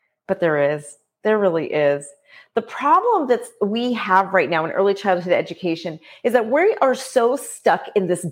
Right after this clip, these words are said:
box. If you go to conferences or you listen to podcasts, you're listening to the same people over and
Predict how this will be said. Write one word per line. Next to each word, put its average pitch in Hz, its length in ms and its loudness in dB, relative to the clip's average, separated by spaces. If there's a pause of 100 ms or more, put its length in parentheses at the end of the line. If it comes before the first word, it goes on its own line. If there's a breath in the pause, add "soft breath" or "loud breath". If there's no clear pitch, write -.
(120)
box. - 520 0 (240 loud breath)
If 262 120 0
you 277 140 0
go 330 180 2
to 427 200 0
conferences 254 720 0
or 190 60 0
you 214 160 0
listen 330 300 0
to 311 60 2
podcasts, 247 460 -2
you're 277 100 -2
listening 381 420 -2
to 254 60 0
the 208 60 -4
same 370 380 -2
people 330 520 0
over 311 340 2
and 185 120 -2